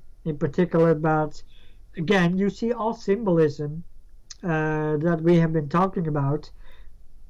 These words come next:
what goes not only to Nazi Germany, but what is now going on in our underground bases within the United States, within the United Kingdom,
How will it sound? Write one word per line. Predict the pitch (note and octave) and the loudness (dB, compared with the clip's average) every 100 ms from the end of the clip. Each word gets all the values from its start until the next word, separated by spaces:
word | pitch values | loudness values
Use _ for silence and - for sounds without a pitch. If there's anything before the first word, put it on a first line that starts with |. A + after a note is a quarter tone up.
| - - - | -18 -14 -2
what | E3 E3+ - | 2 2 2
goes | F3+ E3 E3 - - - | 2 4 2 -2 -10 -6
not | G3 F#3 | 0 2
only | G3+ F3+ E3+ | 4 4 4
to | C#3+ | 2
Nazi | E3 E3 D3+ - | 0 0 -2 -4
Germany, | C#3 E3 G#3 G3 D3 D#3+ | 0 2 2 0 -2 0
but | E3 D#3+ | 0 0
what | E3 E3 | 0 0
is | E3+ | 0
now | E3+ E3+ | 2 2
going | E3+ E3+ F3 F3 | 2 2 2 2
on | F3 F3+ | 0 0
in | F3+ | 0
our | F3 E3+ F3 F3 F3 - - - - | 0 2 4 2 0 -12 -18 -10 0
underground | F3+ F3+ E3+ E3+ E3+ E3+ | 2 4 4 4 4 2
bases | E3+ F3 E3+ F3+ C#3 F3 E3 | 4 4 2 -2 0 -2 0
within | F3 F3 F3 | 0 2 2
the | F3 | 2
United | E3+ F3 F3 E3+ | 4 4 2 0
States, | - F3 F3 E3+ - | 0 4 4 2 2
within | E3+ F3+ F3+ | 4 4 6
the | F3 | 4
United | E3 E3 E3 E3+ | 6 4 2 0
Kingdom, | F#3 F3+ E3+ E3 E3 | 0 2 2 2 0